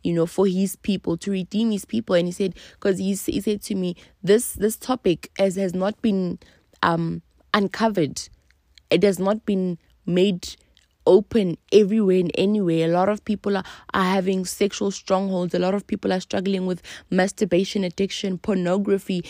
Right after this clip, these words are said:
A lot of people are struggling with sex dreams, and they don't even know what, what is the root cause of this. You know, a lot of marriages today have broken as a result of adultery, and most of them don't, most of them don't even know what is the root cause of this.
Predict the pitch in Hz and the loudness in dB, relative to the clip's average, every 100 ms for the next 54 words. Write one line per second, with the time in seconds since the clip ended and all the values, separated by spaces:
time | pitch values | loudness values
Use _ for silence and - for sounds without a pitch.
0 | - - 190 190 208 - 233 208 185 190 | -14 -2 2 4 2 0 0 2 0 -2
1 | - - 214 220 202 190 - - 220 - | -6 -2 2 2 2 -2 -6 0 0 0
2 | - - 196 220 196 175 170 - - 190 | -12 -4 0 0 2 2 0 -6 0 4
3 | 247 262 220 196 180 202 202 175 - 190 | 6 6 4 2 4 4 6 4 2 0
4 | 196 180 190 175 202 - - 196 - 165 | 0 2 2 4 2 2 2 2 2 0
5 | 160 160 170 170 - 190 233 208 190 175 | -2 0 0 2 4 6 4 4 2 4
6 | 247 226 202 - 196 170 196 202 170 - | 2 0 -2 0 -2 2 4 4 2 -2
7 | - - 190 156 165 185 208 220 185 180 | -18 0 2 2 4 4 4 2 2 2
8 | 175 170 170 185 - 175 165 160 156 226 | 0 0 0 -2 -2 0 0 2 2 2
9 | - 185 - - - 180 185 180 190 247 | -2 -4 -6 -16 0 2 4 4 4 4
10 | 226 202 185 185 196 - - 196 240 254 | 2 2 4 2 2 -4 -2 2 2 4
11 | 208 196 190 208 185 170 175 175 170 175 | 2 2 2 2 0 2 4 4 2 0
12 | 165 175 202 - 180 180 165 165 | 2 2 0 -2 -2 -2 -4 -8